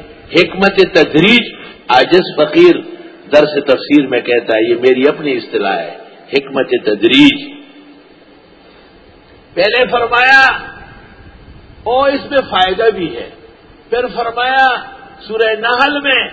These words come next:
خدا نے نعمتیں پیدا کی، تم انگور سے نشاور چیزیں بناتے ہو، یہ دیکھو۔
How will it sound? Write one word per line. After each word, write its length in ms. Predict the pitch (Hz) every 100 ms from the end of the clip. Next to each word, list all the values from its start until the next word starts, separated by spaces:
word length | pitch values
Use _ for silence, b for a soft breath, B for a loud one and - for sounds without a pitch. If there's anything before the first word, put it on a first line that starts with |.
| - - -
خدا 300 | 185 214 240
نے 260 | 254 247
نعمتیں 640 | 214 240 285 294 285 262 -
پیدا 280 | 240 226 214
کی، 240 | 220 214
تم 200 | 208 214 208
انگور 280 | 202 220
سے 180 | 214 196
نشاور 580 | 185 180 180 180 190 175
چیزیں 300 | - 165 147
بناتے 420 | 117 104 92 -
ہو، 60 | 80
یہ 160 | 117
دیکھو۔ 280 | 107 90 78